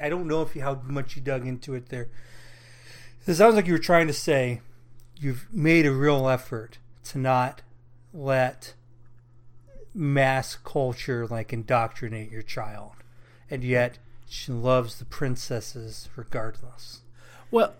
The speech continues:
Speaker 2: that's not exactly what I meant. I mean, we, she certainly is exposed to a lot of, like, popular culture things. It's really specifically screen time,
Speaker 1: Okay.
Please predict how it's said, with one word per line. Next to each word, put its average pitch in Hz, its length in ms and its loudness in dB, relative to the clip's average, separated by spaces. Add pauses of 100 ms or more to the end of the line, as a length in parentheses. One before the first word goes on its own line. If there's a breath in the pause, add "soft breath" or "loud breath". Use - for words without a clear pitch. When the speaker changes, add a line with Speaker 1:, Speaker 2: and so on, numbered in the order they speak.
(360 soft breath)
Speaker 2:
that's 233 280 2
not 247 180 8
exactly 165 500 4
what 190 140 4
I 185 60 2
meant. 190 180 2
I 165 60 -2
mean, 175 300 4
we, 208 300 -2 (140)
she - 200 -2
certainly 240 380 6
is 131 100 4
exposed 139 600 4
to 156 100 2
a 139 60 4
lot 135 220 6
of, 123 120 2
like, 117 280 0
popular 123 560 2
culture 127 320 2
things. 127 320 -2 (220 loud breath)
It's 185 180 2
really 247 220 8
specifically 147 600 2
screen 120 400 0
time, 101 540 -2 (160)
Speaker 1:
Okay. 143 480 0